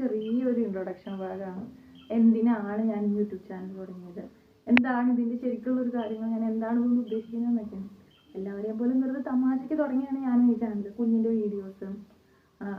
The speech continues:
അങ്ങനെ ചെറുതായിട്ട് തമാശയ്ക്ക് വെറുതെ വെറുതെ നമ്മുടെ കയ്യിൽ നിന്ന് ആ ഡോക്യുമെന്റ്സ് ഒന്നും പോകത്തുമില്ല, എല്ലാം അങ്ങനെ തന്നെ കിടന്നോളും. ആ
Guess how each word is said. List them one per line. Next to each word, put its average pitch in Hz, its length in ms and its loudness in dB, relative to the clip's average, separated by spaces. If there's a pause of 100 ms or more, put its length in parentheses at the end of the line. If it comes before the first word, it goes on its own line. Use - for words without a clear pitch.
(120)
അങ്ങനെ 262 260 6
ചെറുതായിട്ട് 262 340 -4
തമാശയ്ക്ക് 254 540 2 (240)
വെറുതെ 254 320 0
വെറുതെ 240 240 0
നമ്മുടെ 214 240 -4
കയ്യിൽ 247 180 2
നിന്ന് 269 200 -2
ആ - 100 2
ഡോക്യുമെന്റ്സ് 254 480 4
ഒന്നും 262 220 8
പോകത്തുമില്ല, 240 520 0 (440)
എല്ലാം 285 180 -4
അങ്ങനെ 269 220 -2
തന്നെ 262 200 -2
കിടന്നോളും. 233 420 4 (380)
ആ 294 60 -6